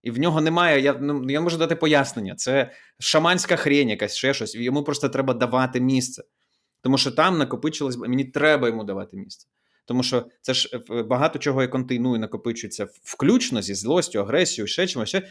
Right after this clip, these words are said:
І це один зі способів це віддавати, чи через про-, фізично прокрикуватися. В, м, ви здивуєтеся, може, і ні, багато різних психологічних практик, в тому числі пов'язані з тим, щоб розкрити цей канальчик,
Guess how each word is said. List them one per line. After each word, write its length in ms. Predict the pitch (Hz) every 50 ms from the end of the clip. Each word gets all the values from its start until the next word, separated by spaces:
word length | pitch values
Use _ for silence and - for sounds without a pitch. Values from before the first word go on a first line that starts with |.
| - - _ _
І 80 | - 123
це 380 | - - 175 185 180 185 - _ _ _ _ -
один 380 | 165 165 165 165 262 262 240 196
зі 120 | 160 160
способів 480 | 147 - - 160 147 - - 117 113 101
це 160 | - - 107
віддавати, 400 | 101 104 123 185 226 254 240 -
чи 160 | - - 208
через 260 | 190 - - 196 185 -
про-, 340 | - - 185 185 180 - _
фізично 680 | - - - 175 139 123 143 214 196 - - 175 160
прокрикуватися. 840 | 170 160 156 - 147 139 131 131 113 104 98 - 98 - - - - _ _ _ _ _ _ _ _
В, 200 | - - - 107
м, 320 | 104 104 104 104 101 98 - - 101 101 104 101 98 -
ви 160 | 110 127 139
здивуєтеся, 540 | 123 123 127 202 277 254 - 139 - - 117
може, 240 | 117 117 110 113 113
і 40 |
ні, 180 | 135 185 214 165
багато 480 | 117 117 120 117 120 147 170 165 - 135
різних 280 | 139 131 127 117 110
психологічних 640 | - - 113 - 113 110 127 127 127 - 113 - -
практик, 380 | - 190 208 - - 131 -
в 40 | -
тому 220 | - 160 160 139
числі 260 | 127 - - - 190 190
пов'язані 440 | - 123 120 113 113 110 117 117
з 60 | 117 -
тим, 160 | - 220 196
щоб 180 | - 135 113
розкрити 500 | 120 135 143 - - - 165 - - 117
цей 160 | 104 - 101 -
канальчик, 500 | - 104 101 101 98 98 - - -